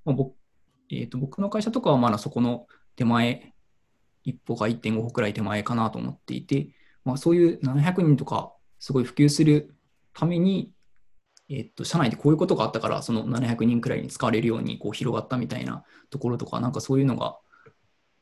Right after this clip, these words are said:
あったの、あったのかな、どうなのかなみたいなところをちょっとお聞きしてみたいなと思っておりました。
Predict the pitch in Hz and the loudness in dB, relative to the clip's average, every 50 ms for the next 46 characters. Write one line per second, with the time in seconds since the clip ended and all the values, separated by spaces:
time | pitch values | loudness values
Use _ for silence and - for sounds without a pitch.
0 | _ _ _ _ _ _ - - - - 120 117 - - - _ - 139 - _ | _ _ _ _ _ _ -12 -12 -8 -6 -6 -6 -6 -8 -12 _ -14 -14 -14 _
1 | - - - 123 113 - - 104 110 135 127 117 113 107 107 - 123 131 143 139 | -14 -8 -4 -4 -4 -2 -2 -2 0 2 2 2 2 2 2 2 4 6 6 6
2 | 135 117 117 113 107 139 - - - 107 107 - - - - - - 104 - _ | 6 4 2 0 -2 -4 -6 -6 -4 -4 -4 -6 -8 -12 -10 -10 -10 -10 -12 _
3 | _ _ _ - - _ _ _ _ _ _ _ - - - - - - - - | _ _ _ -20 -20 _ _ _ _ _ _ _ -20 -20 -16 -12 -10 -10 -8 -6
4 | - 117 113 - - 117 123 127 135 127 - - - - - _ - - - - | -6 -6 -6 -6 -6 -6 -2 -2 -2 -2 -2 -6 -10 -10 -12 _ -16 -16 -16 -16
5 | - _ _ _ _ _ _ _ _ _ _ _ _ _ _ _ _ - - _ | -20 _ _ _ _ _ _ _ _ _ _ _ _ _ _ _ _ -20 -20 _
6 | _ - 76 - - - - - - - _ | _ -14 -14 -12 -12 -12 -14 -14 -16 -20 _